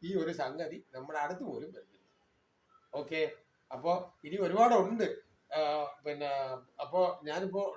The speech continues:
ട്രീറ്റ്മെന്റ് കഴിഞ്ഞ് ഇരിക്കുന്ന സമയമായതുകൊണ്ട് ഇപ്പൊ എന്തായാലും നിങ്ങൾക്ക് എന്തെങ്കിലും ഒരു പ്രധാന കാര്യം പറയണമല്ലോ. അപ്പൊ അതിനു വേണ്ടി ഞാൻ ഇട്ടതേ ഉള്ളൂ. അപ്പൊ നാളെ വീണ്ടും, അതുമല്ല വീഡിയോ കൂടി, ആ, ടൈമിങ് കൂടി, പതിമൂന്ന് മിനിറ്റ് ആയി.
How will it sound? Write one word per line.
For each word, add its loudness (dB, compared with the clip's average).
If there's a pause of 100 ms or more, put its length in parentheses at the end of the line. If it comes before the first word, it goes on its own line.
ട്രീറ്റ്മെന്റ് -2
കഴിഞ്ഞ് 0
ഇരിക്കുന്ന -4
സമയമായതുകൊണ്ട് 0
ഇപ്പൊ -12
എന്തായാലും 2
നിങ്ങൾക്ക് 2
എന്തെങ്കിലും 2
ഒരു 0
പ്രധാന 4
കാര്യം 4
പറയണമല്ലോ. 0 (220)
അപ്പൊ -4
അതിനു -2
വേണ്ടി 4
ഞാൻ -2
ഇട്ടതേ 0
ഉള്ളൂ. -8 (260)
അപ്പൊ -4
നാളെ 0 (140)
വീണ്ടും, -4 (140)
അതുമല്ല -2
വീഡിയോ -4
കൂടി, -4
ആ, -4 (380)
ടൈമിങ് -2
കൂടി, -10
പതിമൂന്ന് -6
മിനിറ്റ് -14
ആയി. -10